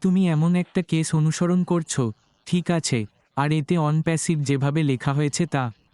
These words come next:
ঠিক আগের মতোই। এটা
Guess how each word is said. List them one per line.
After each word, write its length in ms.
ঠিক 260
আগের 340
মতোই। 420
এটা 220